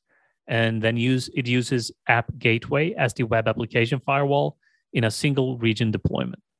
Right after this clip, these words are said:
Here you get the modular approach to customize environment variables. You get the design guidelines, example reference architectures, and you can deploy the code from GitHub,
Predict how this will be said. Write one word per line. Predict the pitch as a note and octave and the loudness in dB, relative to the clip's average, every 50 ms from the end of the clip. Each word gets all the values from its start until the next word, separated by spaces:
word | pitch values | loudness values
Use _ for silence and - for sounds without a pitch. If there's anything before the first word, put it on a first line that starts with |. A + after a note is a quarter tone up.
| _ _ _ _ _ _ | _ _ _ _ _ _
Here | - - C#3+ C#3 | -8 -2 -2 0
you | C#3 C3+ | 0 0
get | A#2+ C3+ B2+ A#2+ | 0 0 -2 -2
the | - C#3 B2+ A#2 | -2 -4 -4 -2
modular | A2+ A2+ A#2 A#2+ A2+ B2 B2 A#2+ A#2+ A#2+ | 0 2 2 2 2 2 2 2 2 2
approach | A#2 - - - C3 B2 B2+ B2+ - - - - - - - - | 0 0 -2 0 0 2 2 0 -2 -6 -12 -14 -16 -16 -14 -6
to | - C#3 B2+ A#2 A2+ A2+ A2+ - | -2 0 2 2 2 2 0 2
customize | - C3 B2 - - B2+ B2 A#2+ A#2 - | 2 0 0 0 -2 0 0 0 0 -2
environment | - B2+ A2 G#2+ G#2+ A2+ A#2+ B2 A#2+ | -2 -2 0 0 0 2 0 -2 -2
variables. | B2+ B2+ B2+ C3 C3 B2+ B2+ C3+ C3 C3+ B2+ - - _ _ _ _ _ _ - | 0 0 2 2 0 0 0 0 0 0 -2 -4 -14 _ _ _ _ _ _ -6
You | - B2+ | -2 2
get | A#2 A2+ - | 4 4 4
the | - | 2
design | A2+ G#2 G#2+ - - A2+ G#2+ G#2+ G#2+ | -2 -2 -4 -2 0 0 0 0 0
guidelines, | B2+ B2 B2+ B2+ B2 B2 B2 B2 B2 A#2+ - - | 0 0 0 0 0 0 -2 -2 -2 -4 -4 -4
example | B2 - - - B2+ A#2 A2 A#2 A#2+ G#2+ | -6 -4 0 2 2 2 2 0 -2 -2
reference | G#2+ A2+ A#2 A#2 - C3 B2+ A#2 - | 0 0 0 0 0 -2 -4 -2 0
architectures, | - C3 B2 A2+ - B2+ - - A#2+ A2+ - - B2 - - - | 2 2 2 2 0 -2 0 0 0 0 0 -2 -4 -4 -2 -2
and | C#3 B2+ | 0 0
you | B2+ | 0
can | B2 - D#3+ | 2 0 0
deploy | D3+ C3+ - - B2+ B2 B2 | 0 2 0 2 2 2 2
the | A#2 | 0
code | A2 - A#2+ A2+ A2 | -2 -2 -2 -2 -2
from | - - G#2+ G#2+ | -2 -4 -4 0
GitHub, | G2+ G#2+ G2 G2 G2 | 2 2 2 2 2